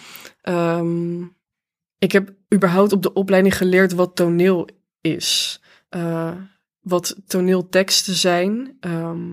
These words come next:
en die ervaring van vroeger toen ik naar cabaret ging, dat is soort van echt expanded toen ik naar de opleiding ging en, eh, toneelstukken begon te waarderen. Eh, toen begon ik echt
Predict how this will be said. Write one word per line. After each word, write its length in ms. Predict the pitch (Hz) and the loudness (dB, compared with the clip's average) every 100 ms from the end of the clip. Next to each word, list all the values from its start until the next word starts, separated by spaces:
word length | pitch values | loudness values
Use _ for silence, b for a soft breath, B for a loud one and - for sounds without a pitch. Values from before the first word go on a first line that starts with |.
| 185 - _ b b b b | -14 -18 _ b b b b
en 500 | 185 175 175 185 196 _ | -4 -2 -4 -8 -14 _
die 460 | 185 165 190 185 | -14 -2 0 2
ervaring 600 | - 185 160 185 196 196 | 0 0 2 2 4 2
van 320 | 190 190 180 175 | 2 0 0 -2
vroeger 400 | - 208 202 196 | -4 -6 -4 0
toen 140 | 196 | 0
ik 60 | 190 | 2
naar 180 | 185 | 0
cabaret 540 | 185 185 180 175 190 202 | 0 0 0 2 0 0
ging, 580 | - 214 220 269 - b b b b _ | -2 0 0 -2 -8 b b b b _
dat 340 | 190 180 - _ _ | -4 -4 -12 _ _
is 200 | - 185 | -4 -4
soort 220 | - 185 - | 0 -2 -2
van 280 | 185 175 - | -6 -6 -6
echt 460 | 190 - - - _ - _ | -8 -8 -12 -14 _ -20 _
expanded 960 | 180 - - - 196 202 180 175 - | -2 0 0 2 4 4 2 2 -2
toen 140 | 190 185 | 0 2
ik 60 | |
naar 160 | 180 170 | 2 0
de 80 | - | 0
opleiding 460 | 196 196 180 175 | 0 2 4 2
ging 240 | - 185 - | 0 0 0
en, 340 | 170 175 175 - | 0 0 -2 -6
eh, 140 | 175 | -8
toneelstukken 800 | 170 180 175 190 190 175 160 170 | -4 0 2 2 2 0 -2 -4
begon 280 | 165 - 175 | -2 -2 -2
te 160 | 175 | 0
waarderen. 720 | 165 160 160 160 165 64 - B B B B | 2 2 2 0 -2 -8 -10 B B B B
Eh, 440 | 190 175 175 175 185 - _ _ _ | -4 -2 0 -4 -8 -12 _ _ _
toen 320 | - 190 185 | 0 0 2
begon 280 | 180 175 190 | -4 0 0
ik 120 | 185 | 0
echt 360 | - 165 - | -4 -6 -10